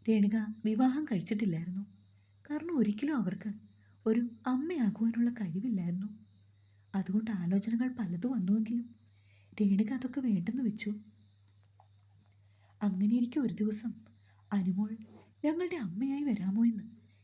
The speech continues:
രേണുകയോട് ചോദിച്ചു. പെട്ടെന്ന് അവൾ ഒന്ന് പകച്ചുപോയി. എല്ലാ ദിവസവും ആ കുട്ടി ഒരു വൈറ്റ് പേപ്പറിൽ എഴുതിയ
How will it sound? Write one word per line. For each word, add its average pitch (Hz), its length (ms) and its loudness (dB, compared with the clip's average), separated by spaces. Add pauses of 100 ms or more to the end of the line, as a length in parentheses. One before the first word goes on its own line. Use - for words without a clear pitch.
(120)
രേണുകയോട് 202 480 4
ചോദിച്ചു. 175 420 -4 (760)
പെട്ടെന്ന് 269 460 0 (220)
അവൾ 277 200 -6
ഒന്ന് 285 260 -2
പകച്ചുപോയി. 185 640 -2 (720)
എല്ലാ 196 380 2
ദിവസവും 220 460 -2 (220)
ആ 214 80 0
കുട്ടി 214 380 -4 (500)
ഒരു 359 120 0
വൈറ്റ് 202 340 -4
പേപ്പറിൽ 254 420 -4
എഴുതിയ 180 280 -2